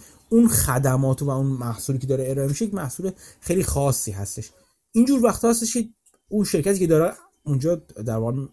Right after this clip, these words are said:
می‌گن استبلیش شده و داره اون کار رو همین الان انجام می‌ده، تبدیل می‌شه به یک هدف برای شرکتی که می‌خواد وارد اون بازار بشه. پس این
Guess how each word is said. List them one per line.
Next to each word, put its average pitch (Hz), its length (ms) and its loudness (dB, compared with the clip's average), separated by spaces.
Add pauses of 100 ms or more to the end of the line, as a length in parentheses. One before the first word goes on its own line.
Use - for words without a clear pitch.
(140)
می‌گن 135 380 -6
استبلیش 127 500 -4
شده 127 280 -6
و 113 80 -4
داره 120 160 -4
اون 156 80 -4
کار 139 180 -8
رو 123 60 -8
همین 127 200 -4
الان 113 140 -4 (360)
انجام 127 480 2
می‌ده، 139 380 2 (320)
تبدیل 165 340 0
می‌شه 208 160 0
به 190 100 2
یک 214 140 -2
هدف 185 360 -2
برای 180 220 -2
شرکتی 175 340 -2
که 214 100 0
می‌خواد 175 320 -2
وارد 139 480 0
اون 151 260 -4
بازار 104 380 -4
بشه. - 280 -18 (420)
پس 202 140 -4
این 269 220 -2